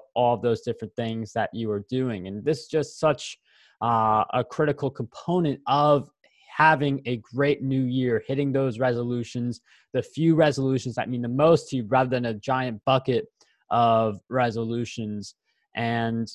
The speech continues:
there's just so much that anyone can do in a given year, but you do wanna stay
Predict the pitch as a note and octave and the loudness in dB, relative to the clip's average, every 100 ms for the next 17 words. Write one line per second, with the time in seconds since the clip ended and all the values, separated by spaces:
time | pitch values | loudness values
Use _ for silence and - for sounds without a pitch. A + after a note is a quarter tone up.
0 | - - B2+ B2+ C#3 B2+ - - C#3 D3 | -20 -2 0 0 -2 -6 -6 0 0 2
1 | C#3+ C#3 - B2 - B2+ B2+ B2+ A2+ A2+ | 0 0 0 -2 -2 -4 -2 -4 -6 -8
2 | B2 B2+ - B2 A#2 G#2+ B2+ A#2 A2 A2+ | -4 -4 -6 -8 -8 -4 -4 -4 -6 -2
3 | D#3+ E3 C#3+ C3 _ _ _ - A#2 A#2+ | 2 4 4 2 _ _ _ -8 -6 -4
4 | A2 C#3+ C3+ C3+ B2+ C#3 | -2 0 2 0 -2 -4